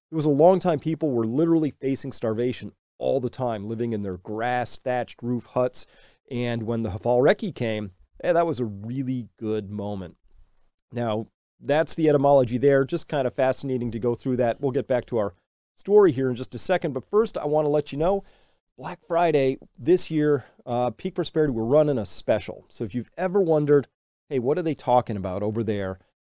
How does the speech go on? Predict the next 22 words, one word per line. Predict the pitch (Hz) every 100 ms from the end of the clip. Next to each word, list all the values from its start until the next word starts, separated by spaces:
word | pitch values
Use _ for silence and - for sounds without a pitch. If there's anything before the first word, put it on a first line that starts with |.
| _
in | 151 151 160 156
the | 135
community, | - 139 131 113 104 117
in | 156
the | 175
tribe | - 160 139 120
that | 110 107
we | 104
have?" | 101 95 92
Beautiful | 165 160 - 110
group | 104
of | 95 95
people, | 110 95
by | 85 92
the | 92
way. | 95 87 -
Amazing, | 127 113 120 107 90 92
very | 110 117
smart, | 110 - 110 104 - _ _ -
uh, | 110
very | 98 113
curious. | 110 123 107 104 -